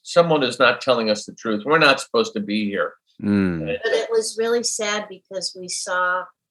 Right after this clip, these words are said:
Speaker 3: the, the wife,
Speaker 1: Yeah.
Speaker 3: uh, had forgiven him.
Speaker 1: In spirit.
Speaker 3: In
Speaker 1: There was
Speaker 3: spirit, she had forgiven him. But he was, he didn't wanna go. Uh, we were trying to cross him over to go to the light, but he was afraid.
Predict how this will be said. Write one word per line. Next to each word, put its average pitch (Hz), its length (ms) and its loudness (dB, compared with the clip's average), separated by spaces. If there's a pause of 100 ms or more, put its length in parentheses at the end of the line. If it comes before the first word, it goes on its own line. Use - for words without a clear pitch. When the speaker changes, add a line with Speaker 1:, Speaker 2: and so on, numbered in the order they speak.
(400)
Speaker 3:
the, 185 380 0
the 170 200 -2
wife, 190 400 -2 (280)
Speaker 1:
Yeah. 131 240 4
Speaker 3:
uh, 160 160 -6 (140)
had 175 180 -8 (120)
forgiven 175 600 -4
him. 127 160 -16 (140)
Speaker 1:
In 135 120 0
spirit. 123 560 4
Speaker 3:
In - 80 0
Speaker 1:
There 110 140 2
was 107 80 6
Speaker 3:
spirit, 180 440 2
she - 180 -8
had 175 260 -2
forgiven 170 600 -6
him. 143 300 -12 (600)
But 156 200 -6
he 190 180 -10
was, 180 500 -6
he 196 160 -12
didn't 175 300 -8
wanna 160 320 -6
go. 151 760 -4 (220)
Uh, 131 280 -10 (160)
we 156 80 -10
were 151 180 -8
trying 160 420 -8 (120)
to 143 280 -12
cross 151 380 -2
him 151 140 -10
over 143 680 -6
to 147 140 -16
go 151 320 -4
to 151 120 -14
the 143 120 -10
light, 135 400 -8 (580)
but 151 100 -8
he 156 160 -6
was 151 260 -4
afraid. 131 640 -4